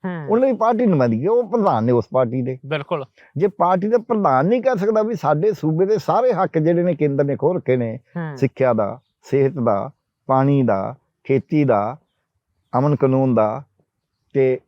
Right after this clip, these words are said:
Speaker 2: ਟੈਕਸ ਇਕੱਠਾ ਕਰਨ ਦਾ, ਤੇ ਜੇ ਸਾਡੇ ਸਾਰੇ ਹੱਕ ਉਹਨਾਂ ਨੇ ਖੋਹ ਰਹੇ ਨੇ,
Speaker 1: ਹੂੰ।
Speaker 2: ਤੇ ਫਿਰ ਭਾਈ ਸਾਡੇ ਕੋਲ ਰਹਿ ਕੀ ਗਿਆ? ਸੜਕਾਂ ਸਾਡੀਆਂ ਉਹਨੇ ਖੋਹ ਰੱਖੀਆਂ ਨੇ।
Speaker 1: ਹੂੰ।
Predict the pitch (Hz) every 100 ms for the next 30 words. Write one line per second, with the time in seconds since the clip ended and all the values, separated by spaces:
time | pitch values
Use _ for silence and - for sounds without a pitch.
0 | _ 151 147 - - - 135 120 110 110
1 | 95 123 - _ _ _ _ _ 185 160
2 | 190 160 143 160 175 - 143 196 123 131
3 | 147 - 196 190 208 131 - 113 101 85
4 | 82 - _ _ _ 170 147 113 - _
5 | _ 175 147 151 151 - 107 117 107 113
6 | 104 110 120 113 110 - 110 98 117 -
7 | 98 92 107 113 117 123 123 - 110 107
8 | 107 - _ 139 131 110